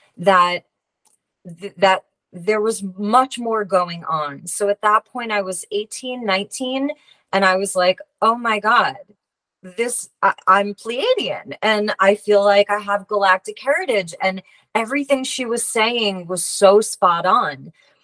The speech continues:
for me, and it just felt like a truth. So I feel that that was, like, a real turning point in my life because I was finally getting confirmation that, like, my parents couldn't really give me that. School wasn't giving that to me.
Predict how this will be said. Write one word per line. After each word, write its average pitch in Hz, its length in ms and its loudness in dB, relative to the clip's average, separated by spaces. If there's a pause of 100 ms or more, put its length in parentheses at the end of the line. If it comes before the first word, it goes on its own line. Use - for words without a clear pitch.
(260)
for 208 180 -4
me, 175 320 -4
and 190 100 -4
it 185 100 -4
just - 300 -8
felt 190 280 4
like 185 160 -2
a 180 60 -12
truth. 156 520 -12 (180)
So 185 540 4 (280)
I 202 80 0
feel 247 540 0
that 208 360 0 (100)
that 180 200 2
was, 180 180 -8
like, 175 260 -4
a 160 140 -8
real 170 300 -6
turning 160 400 -8
point 220 320 -4
in 226 100 -2
my 226 160 2
life 240 380 0
because 185 420 -2 (320)
I 185 80 4
was 175 220 -4
finally 185 480 2
getting 175 320 0
confirmation 175 880 -2
that, 156 280 4 (280)
like, 180 180 -4
my 156 160 2
parents 233 540 -2
couldn't - 360 -4
really 240 300 0
give 247 220 2
me 254 160 -2
that. 254 420 4 (500)
School 208 580 2
wasn't 240 380 -6
giving 240 260 -8
that 240 240 2
to - 120 -10
me. 240 360 -6